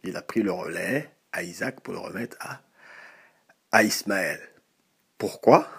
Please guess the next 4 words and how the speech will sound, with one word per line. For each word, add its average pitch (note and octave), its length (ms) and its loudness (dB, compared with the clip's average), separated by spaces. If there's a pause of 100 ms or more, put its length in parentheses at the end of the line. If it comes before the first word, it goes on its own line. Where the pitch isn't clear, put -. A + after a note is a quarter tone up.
(420)
<laughs> - 260 4 (1800)
Pour B2 220 4
rendre F#3+ 360 6
possible D3+ 920 2